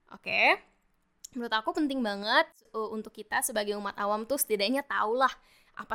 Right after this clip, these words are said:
sih bedanya antibiotik sama vaksin, biar bisa menghindari hal-hal yang tidak diinginkan terjadi. Jadi aku harap, eh, podcast kali ini cukup clear dan simple buat kalian belajar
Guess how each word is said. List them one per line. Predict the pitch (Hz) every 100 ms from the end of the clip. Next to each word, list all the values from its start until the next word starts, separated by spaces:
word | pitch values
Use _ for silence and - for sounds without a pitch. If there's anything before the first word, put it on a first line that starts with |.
| -
sih | 233
bedanya | 214 196 196 233 220
antibiotik | 214 196 190 190 220
sama | 208 190
vaksin, | - - - 214 202 190 196
biar | 208 214
bisa | 202 214
menghindari | 208 220 208 208
hal-hal | 240 208 202 - 233
yang | 214 214
tidak | 214 208
diinginkan | 208 196 196 196 226 240 240
terjadi. | 220 185 196 208 214 196 190 - _ _ _ _ - - - -
Jadi | - 254 381 403
aku | 392
harap, | 392 269 285 370 - -
eh, | 240 247 247
podcast | 247 247 247
kali | 240 220 220
ini | 311
cukup | - 262 - 220 -
clear | 220 226
dan | 220 220 220
simple | 220 208 202 208 220 269
buat | 240 190 220 214 208
kalian | 208 202 208 233 240
belajar | 196 196 214